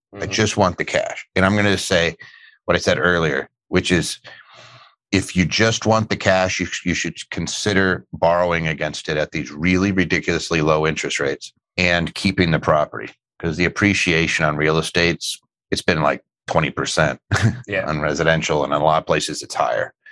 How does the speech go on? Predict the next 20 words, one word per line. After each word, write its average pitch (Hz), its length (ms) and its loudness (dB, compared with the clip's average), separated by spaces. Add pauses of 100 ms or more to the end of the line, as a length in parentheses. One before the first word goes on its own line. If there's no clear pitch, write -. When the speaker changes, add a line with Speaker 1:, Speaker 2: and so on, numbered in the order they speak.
(440)
Speaker 1:
So 69 380 0 (160)
that 80 200 2
way 78 120 0
you 76 80 0
don't 76 220 0
lose 76 300 0
the 71 260 -2 (160)
appreciation 76 800 0
and 69 100 -4
you're 64 80 -6
paying 69 380 -2 (680)
pretty 80 160 2
low. 65 380 0 (800)
Somebody 110 200 0
says, 104 220 0
"Between 107 600 0
a 92 40 0
ten 101 280 0
thirty-one 92 580 2
and, 82 340 -2